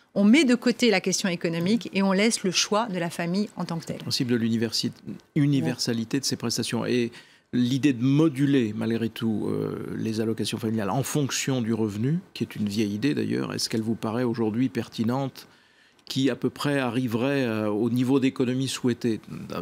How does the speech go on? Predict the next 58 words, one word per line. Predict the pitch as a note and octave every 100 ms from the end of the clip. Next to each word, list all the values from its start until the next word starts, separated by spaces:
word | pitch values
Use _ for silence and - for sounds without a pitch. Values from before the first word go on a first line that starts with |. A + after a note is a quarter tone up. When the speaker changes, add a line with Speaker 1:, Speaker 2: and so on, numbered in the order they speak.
| F2+
Speaker 2:
d'après | G#2 -
ce | G#2+
qu'on | - G#2
lit | A2+ A#2
dans | G#2+
les | G#2
textes | - A2+ - A2
et | G2 G2
qui | -
émanent | A2+ A2+ A2+
de |
l'Assemblée ? | A2 A2 A#2+ A2+ A#2 A2+ -
Speaker 1:
Le | G#3
groupe | G#3 A3+
socialiste, | - G3+ A3 G#3 A3 - F3+
euh, | F3+ E3+ E3
porte, | G#3+ F#3+ -
euh, | F3+ F3 E3+
ce | -
débat-là. | F3 F3+ G3+ A3+ C#4 A3
Euh, | - F#3 E3+
je | -
crois | - D4
qu'il | - A3
est |
faux | G#3+ - D4
de | G#3
dire | F3 G3+ C4+ C#4+ - - -
que | G3+
ce | G#3
n'est | G#3
pas | G#3 B3+
un |
débat | G#3 F#3 A3 C4+
qui | F#3
est |
déjà | E3 F#3+ A3+
en |
fait | F3+ G#3
sur | - G3+
la | F3+
table. | F3+ D#3 - -
Si | -
vous | A#3+
prenez | - C#4+ D#4+
la, | B3+
une | F#3
grosse | F#3 C#4 E4
partie | A#3 -
de | A3+
la | F#3
politique | G#3+ F#3 -
familiale | G#3 G#3 G#3
qui | -
est |
le | E3+
quotient | E3 C4+ - A3+
familial, | - E3+ D#3+ F#3+